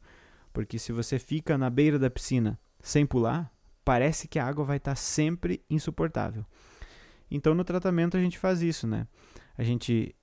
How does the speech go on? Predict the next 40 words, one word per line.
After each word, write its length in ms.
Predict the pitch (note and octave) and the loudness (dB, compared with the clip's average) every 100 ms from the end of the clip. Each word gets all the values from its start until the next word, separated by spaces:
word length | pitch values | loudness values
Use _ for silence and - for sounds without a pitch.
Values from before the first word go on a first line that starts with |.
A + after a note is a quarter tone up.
| - | 0
ensina 460 | B2+ B2 - D3+ C3 | 2 2 2 4 4
o 40 | |
paciente 540 | B2 A2+ - B2+ B2+ | 2 0 0 0 -2
tudo 240 | A#2+ C3 A#2 | -4 -2 -2
isso 140 | A2 | -2
que 80 | A#2+ | -6
a 20 | |
gente 800 | A2+ A2 - G#2+ G#2+ - - - - - _ _ - - G#2+ | -4 -6 -4 -4 -4 -8 -14 -18 -20 -20 _ _ -18 -16 -12
aprendeu 480 | A2 - A2+ A2 G#2+ | -8 -2 0 2 2
aqui, 420 | - B2 C3+ D3+ - _ | 0 0 0 -2 -8 _
a 60 | A#2 | -4
gente 180 | A2+ A#2 | -2 -2
aplica 320 | - A#2+ - | -2 -4 -2
uma 120 | A#2 | -2
escala 520 | A2 - A#2+ B2 C3+ | -2 -2 0 2 2
de 100 | A#2 | 0
sintomas, 680 | A2 A#2 G#2+ A#2 C3+ C3+ B2 | -4 -6 0 2 2 0 -2
a 60 | A#2+ | -4
gente 220 | A#2 A#2 | -4 -6
psicoeduca, 840 | - - B2 C3 A2+ A#2 C3+ - | -10 -6 -4 0 0 0 -2 -4
a 60 | B2+ | -8
gente 300 | A2 G#2+ - | -8 -8 -8
ensina 340 | G#2+ - C3 | -8 -4 -2
muito, 380 | A2+ A#2+ B2 A2 - - - - - - | 0 -2 -4 -8 -10 -20 -20 -20 -20 -12
é, 260 | - G#2 - | -8 -6 -6
o 60 | |
que 160 | - C3 | -6 -4
que 120 | - | -2
é 40 | |
o 40 | A#2 | -2
toque, 480 | - A2+ B2 - - | 0 0 0 -4 -8
como 280 | - A#2+ | -2 -2
que 100 | A#2 | -2
ele 80 | A#2 | -4
pode 260 | A2+ A2+ A2 | -2 -2 -2
evitar. 520 | G#2+ - A2+ B2 B2+ - - - - - _ _ _ | -4 -4 -2 -2 -4 -10 -20 -20 -20 -20 _ _ _
Alguns 480 | - C3 C3 D#3+ D3+ | 2 4 4 2 0
casos 520 | - D3 D3+ C3+ B2 | 0 2 2 0 -2
a 80 | B2+ | 0
gente 560 | A#2 C3 C3 C3 A2+ | 0 0 0 0 0